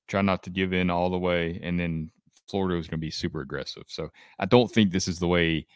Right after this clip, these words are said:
future Florida-Tennessee games will be played, uh, just because of the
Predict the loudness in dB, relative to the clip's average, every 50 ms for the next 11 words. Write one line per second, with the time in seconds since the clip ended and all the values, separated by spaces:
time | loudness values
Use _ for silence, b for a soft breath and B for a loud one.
0 | _ _ _ _ -20 -18 -4 2 4 4 6 6 4 2 0 2 2 2 2 2
1 | 2 0 0 0 0 0 0 0 -2 -4 -2 -2 -2 -2 -4 -4 -4 -6 -6 -6
2 | -6 -6 -8 -6 -4 -2 0 0 0 -2 -4 -8 -10 _ _ _ _ _ _ _
3 | _ _ -14 -10 -10 -8 -6 -4 -4 -4 -4 -6 -6 -4 -2 -2 -4 -4 -4 -6
4 | -6 -6 -6